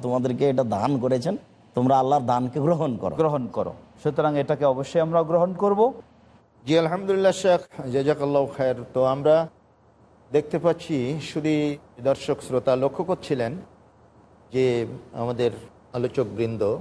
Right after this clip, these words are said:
Speaker 3: যে বিষয়ের অবতারণা করলেন পবিত্র কুরআন এবং সহিহ হাদিসের আলোকে, যে সফরে একজন মুসাফির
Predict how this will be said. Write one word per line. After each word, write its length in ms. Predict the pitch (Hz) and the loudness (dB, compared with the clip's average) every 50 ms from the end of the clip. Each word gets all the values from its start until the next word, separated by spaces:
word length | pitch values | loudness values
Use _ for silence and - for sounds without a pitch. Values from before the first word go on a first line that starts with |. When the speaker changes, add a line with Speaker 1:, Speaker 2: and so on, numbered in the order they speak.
| - - _ _ _ _ _ _ - | -8 -18 _ _ _ _ _ _ -14
Speaker 3:
যে 180 | 104 101 120 123 117 123 | -8 -2 -2 -2 -2 -2
বিষয়ের 280 | 120 - 151 143 139 135 | -2 0 0 2 2 2
অবতারণা 400 | 131 127 131 - 139 139 143 143 139 _ | 0 0 -2 -2 -2 -2 -2 -4 -2 _
করলেন 300 | 139 131 131 123 117 110 131 147 139 - - | 0 2 2 2 0 0 -4 -10 -12 -12 -8
পবিত্র 280 | 123 117 117 113 120 127 120 - | -6 -6 -6 -4 -4 -6 -6 -4
কুরআন 260 | 127 123 131 139 151 156 139 | -2 -2 0 0 -2 -2 -4
এবং 100 | 131 131 123 - | -6 -8 -10 -6
সহিহ 200 | - 123 117 117 110 | -6 -4 -4 -4 -6
হাদিসের 300 | 107 117 113 - 123 104 107 104 | -6 -8 -4 -4 -2 0 0 0
আলোকে, 300 | 101 110 107 - 92 90 101 - - _ _ _ _ _ _ _ - _ _ - - - - 117 101 | 0 0 -2 -4 -10 -12 -12 -16 -20 _ _ _ _ _ _ _ -20 _ _ -20 -20 -18 -18 -12 -8
যে 120 | 170 202 196 123 110 101 90 - - - | -6 -4 -2 -2 -4 -4 -6 -12 -16 -2
সফরে 380 | - 156 139 - 185 175 147 127 117 113 | 0 0 0 2 0 0 2 2 2 2
একজন 280 | 107 107 113 117 113 110 107 117 117 | 0 0 -2 -2 -2 -2 -4 -8 -8
মুসাফির 460 | 127 127 - 147 139 - - 110 110 | -8 -4 -2 -2 -2 0 -2 -4 -4